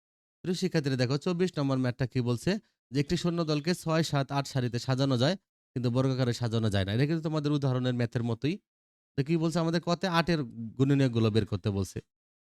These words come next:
তাহলে আমরা আটের গুণনীয়কগুলো কিভাবে বের করবো দেখো। তাহলে আমরা লিখবো এখানে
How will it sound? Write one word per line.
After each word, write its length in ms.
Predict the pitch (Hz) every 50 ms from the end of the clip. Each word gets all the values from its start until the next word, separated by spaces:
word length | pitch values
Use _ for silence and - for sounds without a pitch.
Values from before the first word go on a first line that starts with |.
| _ _ _ _
তাহলে 140 | 135 135 135
আমরা 120 | 135 135 135 139
আটের 200 | 139 143 147 143 135
গুণনীয়কগুলো 440 | 143 143 139 139 131 120 127 123 120
কিভাবে 180 | - 135 123 120 120
বের 100 | 120 117 123
করবো 160 | 120 117 120 117 117
দেখো। 160 | 110 143 170 208 - _ _ _ _ _ _ _ _ _
তাহলে 140 | 131 127 127 123
আমরা 120 | 123 123 120
লিখবো 200 | 120 113 107 120 120
এখানে 260 | 117 - 120 123 160